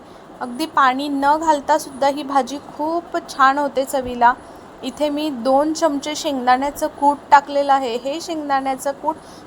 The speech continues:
थोडंसं जाडसरच असावं, त्याच्यामुळे भाजीला टेस्ट अजून छान येते. नक्की करून बघा या पद्धतीनं भाजी,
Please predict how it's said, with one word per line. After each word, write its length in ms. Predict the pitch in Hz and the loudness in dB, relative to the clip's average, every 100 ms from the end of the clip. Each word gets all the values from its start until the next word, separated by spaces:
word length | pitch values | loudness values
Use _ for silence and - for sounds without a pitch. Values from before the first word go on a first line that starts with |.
| - | 0
थोडंसं 480 | 302 311 330 339 359 | 6 6 6 2 -2
जाडसरच 840 | 277 233 226 226 - - 349 349 | -2 6 6 4 -4 -2 -2 -2
असावं, 440 | 359 359 320 262 262 - - - - - | -6 0 0 0 -4 -8 -20 -20 -8 -2
त्याच्यामुळे 440 | 294 320 302 294 | 2 2 2 0
भाजीला 600 | 285 277 247 269 285 302 | 0 -2 -2 -2 0 0
टेस्ट 600 | 311 - 277 294 - - | 0 0 4 4 0 0
अजून 440 | 254 233 269 320 | 0 0 -2 -2
छान 340 | 339 311 294 285 | -2 2 2 2
येते. 340 | 269 - 240 262 - - - 269 | -4 -4 -6 -6 -16 -20 -14 0
नक्की 360 | 285 294 349 | 0 2 -4
करून 400 | 339 330 320 349 | 4 4 4 4
बघा 240 | 339 320 302 | 2 4 4
या 180 | 285 | 6
पद्धतीनं 680 | 269 285 233 269 269 262 254 | 4 2 0 -2 -2 -4 -2
भाजी, 380 | 262 247 240 | 0 -2 -2